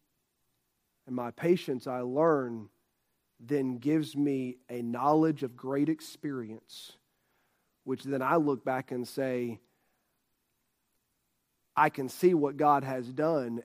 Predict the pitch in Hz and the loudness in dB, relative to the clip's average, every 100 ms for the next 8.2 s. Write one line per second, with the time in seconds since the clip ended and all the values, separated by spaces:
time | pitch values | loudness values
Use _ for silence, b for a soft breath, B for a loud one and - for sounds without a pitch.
0 | - 131 120 139 120 113 143 156 156 139 | -8 -8 -6 -4 -4 0 4 6 4 -2
1 | - 139 131 123 127 127 131 120 139 139 | -8 -8 -6 -4 -6 -6 -8 -10 -4 -2
2 | 135 - 156 127 110 131 120 147 151 147 | -2 -2 -2 -2 -4 -10 -8 -2 0 0
3 | 139 131 151 143 139 - 151 139 143 147 | -2 -2 0 0 -2 -4 -2 0 0 0
4 | 156 131 139 139 135 131 - - 160 120 | -2 -2 0 0 0 -4 -6 -4 -2 -2
5 | 123 127 151 196 214 226 240 233 226 202 | -6 0 2 4 6 6 4 4 6 6
6 | 160 151 147 175 190 135 135 147 147 147 | 6 2 4 6 6 6 4 0 2 2
7 | 147 - 190 226 - - 185 175 156 190 | 0 2 4 4 2 0 2 2 2 2
8 | 196 196 | 4 2